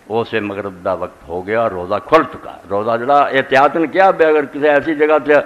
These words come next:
ਕਿ ਨਹੀਂ ਪਤਾ ਲੱਗਾ, ਫਿਰ ਇਹ ਆ ਵੀ ਸਿਆਹੀ ਆਉਂਦੇ ਆਉਂਦੇ ਅੱਧ ਅਸਮਾਨ 'ਤੇ, ਵਰਨਾ ਅਸਲ ਹੁਕਮ ਜਿਹੜਾ ਉਹ ਇਹੀ ਹੈ ਕਿ ਅਗਰ ਕੋਈ ਸ਼ਾਇਦ ਰਸਤੇ 'ਚ ਨਹੀਂ ਹੈ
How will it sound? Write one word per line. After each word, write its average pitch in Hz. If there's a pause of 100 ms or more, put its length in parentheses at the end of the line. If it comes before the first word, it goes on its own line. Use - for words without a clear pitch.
(280)
ਕਿ 139
ਨਹੀਂ 202
ਪਤਾ 156
ਲੱਗਾ, 147
ਫਿਰ 160
ਇਹ 156
ਆ 147
ਵੀ 135 (380)
ਸਿਆਹੀ 131
ਆਉਂਦੇ 120
ਆਉਂਦੇ 120 (120)
ਅੱਧ 151 (180)
ਅਸਮਾਨ 98
'ਤੇ, 69 (400)
ਵਰਨਾ 147
ਅਸਲ 190
ਹੁਕਮ 156
ਜਿਹੜਾ 156
ਉਹ 175
ਇਹੀ 175
ਹੈ 117 (440)
ਕਿ 117
ਅਗਰ 120
ਕੋਈ 127
ਸ਼ਾਇਦ 113
ਰਸਤੇ 110
'ਚ 104
ਨਹੀਂ 110
ਹੈ 110